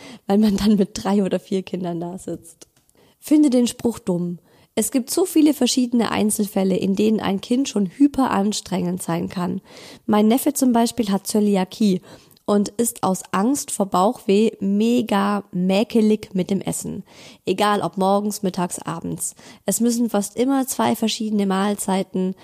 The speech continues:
an zwei verschiedenen Arbeitsplätzen zubereitet werden und sein Essen ist fast doppelt so teuer.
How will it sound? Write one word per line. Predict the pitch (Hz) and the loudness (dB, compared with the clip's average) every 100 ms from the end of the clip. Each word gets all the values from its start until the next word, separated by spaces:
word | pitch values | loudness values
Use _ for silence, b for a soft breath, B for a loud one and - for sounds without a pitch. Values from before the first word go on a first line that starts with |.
| B B | B B
an | 190 196 | -4 -2
zwei | - 254 | -2 -2
verschiedenen | 233 - 233 220 202 | -2 -2 0 0 -2
Arbeitsplätzen | - 214 214 - 190 185 190 185 | -2 0 -2 -2 -4 -2 -2 -2
zubereitet | 208 196 - 165 - 165 | -2 -4 -2 -4 -6 -4
werden | 175 185 214 - B B B | -2 -2 -4 -6 B B B
und | 214 | 0
sein | 202 | 2
Essen | - 220 233 | 0 -2 0
ist | 196 - | -2 -2
fast | - 196 - | -4 -6 -4
doppelt | 214 - 208 | -6 -2 -4
so | - | -4
teuer. | 190 - 165 151 143 | -8 -4 -2 -2 -4